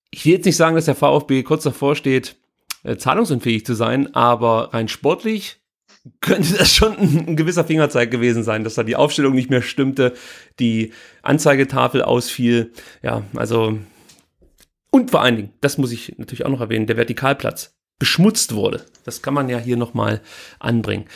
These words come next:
Ja, wir werden natürlich jetzt erstmal kurz so ein bisschen über Freiburg sprechen und dann hat uns heute auch schon wieder die Aktualität eingeholt. Guido Buchwald ist, äh,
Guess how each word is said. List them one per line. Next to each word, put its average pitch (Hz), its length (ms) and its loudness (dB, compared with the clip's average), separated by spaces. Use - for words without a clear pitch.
Ja, 131 200 2
wir 139 80 6
werden 180 160 4
natürlich 196 220 2
jetzt 185 100 4
erstmal 180 280 0
kurz 190 180 -2
so 180 80 0
ein - 20 -4
bisschen 170 180 0
über 147 120 4
Freiburg 165 360 0
sprechen 165 400 -2
und 143 220 0
dann 147 200 2
hat 160 140 -4
uns 151 380 0
heute 147 260 2
auch 139 100 0
schon 143 180 0
wieder 139 240 0
die 127 260 -4
Aktualität 147 840 0
eingeholt. 123 640 2
Guido 156 180 2
Buchwald 127 640 0
ist, - 300 -6
äh, 127 320 -6